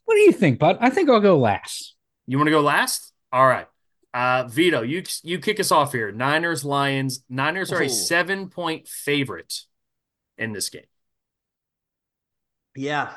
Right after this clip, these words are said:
Speaker 3: And, uh, damn, I just, during this pod,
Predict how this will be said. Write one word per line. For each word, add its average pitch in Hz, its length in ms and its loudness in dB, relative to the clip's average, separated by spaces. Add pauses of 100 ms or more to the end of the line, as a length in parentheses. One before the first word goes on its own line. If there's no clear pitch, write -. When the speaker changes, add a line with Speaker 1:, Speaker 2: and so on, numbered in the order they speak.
(240)
Speaker 3:
And, 135 440 -8
uh, 123 420 -6 (1160)
damn, 127 240 -8
I 135 120 -4
just, 135 420 -12
during 160 360 -2
this 135 180 -6
pod, 117 380 -8